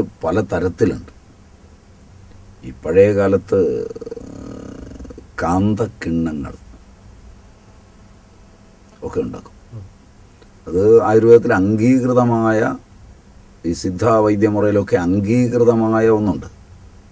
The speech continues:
അംഗീകൃതമല്ലാത്ത ഒന്നുണ്ട്. ഇതൊക്കെ നമ്മുടെ നാട്ടിൽ പഴയ വൈദ്യന്മാരുണ്ടാക്കിയത് വാങ്ങിക്കാൻ കിട്ടും. ആ പാത്രത്തിനകത്ത് വെള്ളം വച്ചിട്ട് കുടിച്ചു കഴിഞ്ഞാൽ തന്നെ പല ആ, ആ വെള്ളത്തിൻ്റെ മോളിക്യൂൾസിന് മാറ്റമുണ്ടാവും.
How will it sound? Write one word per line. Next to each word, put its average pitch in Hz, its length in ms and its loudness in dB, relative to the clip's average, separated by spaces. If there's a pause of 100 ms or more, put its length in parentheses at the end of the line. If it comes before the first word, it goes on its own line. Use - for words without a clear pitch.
(720)
അംഗീകൃതമല്ലാത്ത 110 1000 0
ഒന്നുണ്ട്. - 260 -10 (1040)
ഇതൊക്കെ 113 240 4
നമ്മുടെ 143 260 2
നാട്ടിൽ 135 220 -2 (100)
പഴയ 117 280 8 (100)
വൈദ്യന്മാരുണ്ടാക്കിയത് 117 960 2
വാങ്ങിക്കാൻ 104 400 -2
കിട്ടും. - 180 -18 (2250)
ആ - 20 -6 (140)
പാത്രത്തിനകത്ത് 110 840 0
വെള്ളം 98 340 2
വച്ചിട്ട് - 380 0
കുടിച്ചു 92 280 -4
കഴിഞ്ഞാൽ 95 260 -2
തന്നെ 90 200 -6
പല 85 140 -4 (220)
ആ, 87 40 -4 (420)
ആ - 120 -2
വെള്ളത്തിൻ്റെ 98 580 0 (460)
മോളിക്യൂൾസിന് 101 720 -2
മാറ്റമുണ്ടാവും. - 440 -16